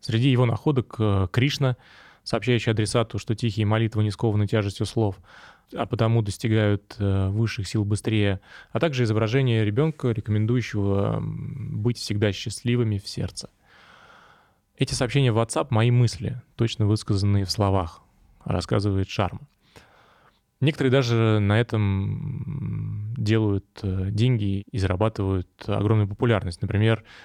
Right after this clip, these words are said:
а, тридцатиоднолетний индиец, а, Канвариот Сингх, а, разработал специализированный сайт,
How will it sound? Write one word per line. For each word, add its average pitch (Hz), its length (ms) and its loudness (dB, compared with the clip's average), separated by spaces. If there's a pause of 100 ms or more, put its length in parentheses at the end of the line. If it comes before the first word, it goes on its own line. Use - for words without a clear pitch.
(160)
а, 95 340 0
тридцатиоднолетний 107 1300 0
индиец, 107 640 0
а, 98 260 2
Канвариот 107 540 2
Сингх, - 420 0 (460)
а, 98 160 0
разработал 104 420 0
специализированный 110 640 2
сайт, 110 460 0